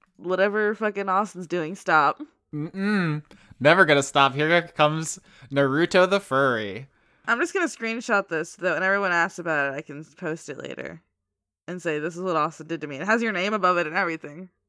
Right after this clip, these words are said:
Speaker 2: On our other show, we talked about our personas. What's yours? Just get it on tape so everyone on the internet can know.
Speaker 1: Well, I have to hear what yours is first.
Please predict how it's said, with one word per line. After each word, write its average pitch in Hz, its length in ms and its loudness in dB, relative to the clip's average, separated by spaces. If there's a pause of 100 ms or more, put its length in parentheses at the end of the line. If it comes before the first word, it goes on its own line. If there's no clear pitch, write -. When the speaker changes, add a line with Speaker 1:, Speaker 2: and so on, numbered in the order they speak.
(320)
Speaker 2:
On 156 160 10
our 160 180 12
other 160 220 6
show, 139 180 4
we 127 120 2
talked 135 260 4
about 123 180 4
our 120 160 4
personas. 113 760 -2
What's 131 240 -4
yours? 101 480 0
Just 120 180 -6
get 120 80 -6
it 110 120 0
on 107 180 0
tape 110 260 -6
so 113 140 -6
everyone 101 280 -6
on 98 60 -6
the 95 80 -6
internet 98 420 -6
can 98 140 -12
know. 95 360 -12 (480)
Speaker 1:
Well, 269 180 0
I 269 100 8
have 302 140 0
to 262 60 -14
hear 262 120 -4
what 185 80 -2
yours 214 240 -6
is - 140 -16
first. 143 380 -16